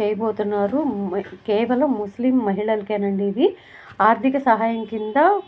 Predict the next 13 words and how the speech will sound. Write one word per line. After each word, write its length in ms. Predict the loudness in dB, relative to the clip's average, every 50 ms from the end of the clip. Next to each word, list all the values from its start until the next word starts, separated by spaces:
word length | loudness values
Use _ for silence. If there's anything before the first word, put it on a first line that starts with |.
| -10 -8
ఆ, 280 | -6 -4 -2 -2 -2 0 0
ఒక 200 | 0 0 2 0
కేటగిరీ 580 | 2 2 2 2 2 0 -2 -2 -2 -2 -4
కిందేమో 540 | -4 -4 -6 -6 -4 -4 -4 -4 -2 -2 0
యాభై 380 | 0 2 4 4 4 4 2 0
వేలు, 420 | 0 -2 -2 -2 -2 -2 -2 -2 -4 -10 -20 -20 -16 _ -2
ఇంకొక 380 | 0 2 4 6 4 4 4 2
కేటగిరీ 600 | 2 2 4 2 2 2 0 -4 -4 -4 -2 0
వాళ్ళకి 380 | 2 2 2 2 2 0 0
లక్ష 300 | 0 0 0 0 0 -2
రూపాయల 420 | -2 -2 -2 -2 0 0 0 2 2
ఆర్థిక 340 | 2 2 2 0 -2 -4
సహాయం 440 | -2 2 2 2 2 2 0 0 -2